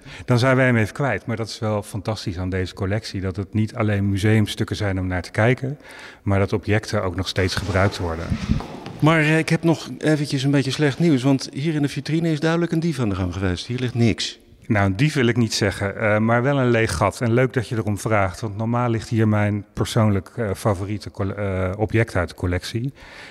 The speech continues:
Speaker 1: Namelijk een hemd van koning stadhouder Willem drie.
Speaker 2: En dan zijn we in, eh, zeventien, weet ik veel.
Speaker 1: Dan zijn we net in het begin van de, van de achttiende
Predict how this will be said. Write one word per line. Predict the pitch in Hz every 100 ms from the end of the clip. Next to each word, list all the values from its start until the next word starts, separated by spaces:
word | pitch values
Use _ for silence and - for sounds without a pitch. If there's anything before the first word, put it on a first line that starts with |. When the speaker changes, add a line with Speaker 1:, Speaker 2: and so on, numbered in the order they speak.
| -
Speaker 1:
Namelijk | 104 104 107 107
een | 98
hemd | 92 110 98
van | - 92
koning | 101 98 -
stadhouder | 101 - 95 92 87
Willem | 90 82
drie. | 87 92 82 - - _ _ _ _ _ - -
Speaker 2:
En | - 107
dan | 104
zijn | 104 123 123
we | 120 120
in, | 120 117 113
eh, | 113 117
zeventien, | 110 113 120 139 131 135 131 139 139 131
weet | 123
ik | 143 113
veel. | 110
Speaker 1:
Dan | 104
zijn | 107 107
we | 107
net | 117 -
in | 127
het | 107
begin | 104 123 107
van | 101 95
de, | 92 90 90 92
van | -
de | 101
achttiende | 107 - 120 101